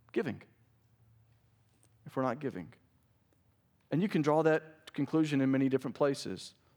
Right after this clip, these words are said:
You pay your personnel because your personnel ministers to people. We have kitchen supplies, which cost money because our kitchen ministry ministers to people. Sure ministers to my family and so many others.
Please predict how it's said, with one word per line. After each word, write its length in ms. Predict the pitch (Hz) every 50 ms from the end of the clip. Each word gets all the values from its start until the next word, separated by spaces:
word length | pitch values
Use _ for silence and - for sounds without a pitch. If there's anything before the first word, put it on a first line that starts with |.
| _ _ _ _ _ _ _ _ _ _ _ _ _ - -
You 100 | - 135
pay 220 | - - 156 147
your 140 | 151 151 151
personnel 560 | 143 - - 147 143 - 151 131 131 131 123
because 280 | 120 123 - - 127 117
your 60 | 127
personnel 440 | 120 - 131 131 - - 127 127 120
ministers 480 | 120 123 123 127 120 - - 123 117 -
to 80 | - 117
people. 420 | - - 123 - - - 90 - _ _ _ _ _ _ _ _ _ _ _ _ _ _ -
We 80 | 127
have 120 | 135 131 131
kitchen 320 | - 170 151 - 135 131
supplies, 560 | 127 - 127 - - 120 110 101 95 98 -
which 120 | - 117 -
cost 320 | - 131 127 123 - -
money 220 | - 143 135 123 113
because 360 | 107 117 - 131 123 120 120
our 160 | 113 127 127
kitchen 440 | 127 - - 151 139 - 135 123 123
ministry 360 | 131 131 131 123 - - 123
ministers 500 | 113 117 127 139 123 - - 131 123 120
to 80 | - 120
people. 420 | - - 135 127 - - 92 90 - _ _ _ _ _ _
Sure 180 | - - 139
ministers 360 | 135 131 131 131 127 - 131 -
to 60 | 110
my 160 | 113 120 120
family 380 | 117 - 110 104 104 104 104 104
and 100 | 101 -
so 100 | - 117
many 200 | 117 113 110 107
others. 340 | 113 110 104 98 - -